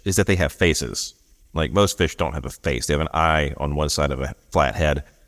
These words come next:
But these, but puffers have kind of a face.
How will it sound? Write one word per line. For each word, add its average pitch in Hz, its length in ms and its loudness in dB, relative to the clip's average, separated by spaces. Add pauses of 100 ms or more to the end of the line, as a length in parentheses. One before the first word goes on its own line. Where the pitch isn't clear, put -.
(280)
But 82 360 0
these, 101 600 0 (520)
but 101 140 -2
puffers 107 320 2
have 92 180 -2
kind 85 220 -6
of 85 80 -2
a 80 60 -2
face. 120 460 -4